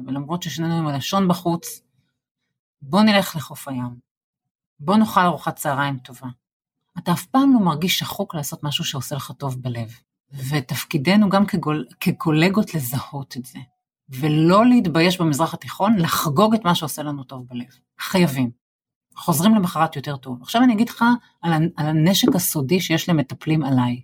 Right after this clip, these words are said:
כי פתחת בזה שאני לא מטפלת. פיזיותרפיסט, רופא, אחות, משרית, שיכולה לקחת את היד של חולה סרטן,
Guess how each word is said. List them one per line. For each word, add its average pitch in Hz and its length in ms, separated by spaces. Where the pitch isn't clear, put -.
כי 131 100
פתחת 175 360
בזה 156 200
שאני 151 220
לא 143 100
מטפלת. - 600
פיזיותרפיסט, 147 840
רופא, 139 440
אחות, - 600
משרית, 165 840
שיכולה 185 460
לקחת 180 600
את - 140
היד 147 420
של 139 160
חולה 143 360
סרטן, 131 600